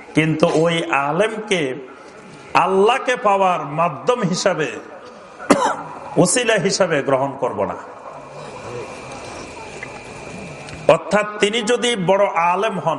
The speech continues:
ভালো আলেম হন, কোরআন সুন্নাহর আলেম হন, তাহলে ওই আলেম থেকে আমরা আল্লাহ রাব্বুল আলামিনের দ্বীন শিখব, আমরা তার থেকে দ্বীন বুঝব, তার সোহবতে থাকব।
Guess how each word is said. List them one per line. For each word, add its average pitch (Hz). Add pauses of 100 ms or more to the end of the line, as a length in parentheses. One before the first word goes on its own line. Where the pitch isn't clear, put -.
(140)
ভালো 170
আলেম 185
হন, 147 (500)
কোরআন 220
সুন্নাহর 202
আলেম 175
হন, 151 (1300)
তাহলে 160
ওই 247
আলেম 254
থেকে 202 (440)
আমরা 175
আল্লাহ 165
রাব্বুল 180
আলামিনের 165
দ্বীন 254
শিখব, 143 (1700)
আমরা 165
তার 175
থেকে 175
দ্বীন 147
বুঝব, 139 (320)
তার 226
সোহবতে 233
থাকব। 160